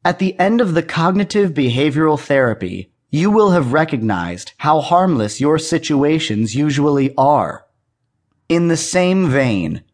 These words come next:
you will have appreciated how twisted your translation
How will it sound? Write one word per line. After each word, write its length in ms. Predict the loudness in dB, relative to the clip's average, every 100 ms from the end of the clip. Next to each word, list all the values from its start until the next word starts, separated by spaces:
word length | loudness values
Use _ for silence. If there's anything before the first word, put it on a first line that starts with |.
| _ _ -4
you 180 | 0
will 300 | 2 4 4
have 180 | 2 2
appreciated 960 | 0 -2 -2 -2 -2 -2 -2 -2 -4 -6
how 180 | -2 -2
twisted 680 | -2 -2 -2 -2 -4 -6 -2
your 240 | 0 0
translation 920 | 0 0 0 0 0 0 0 -4 -10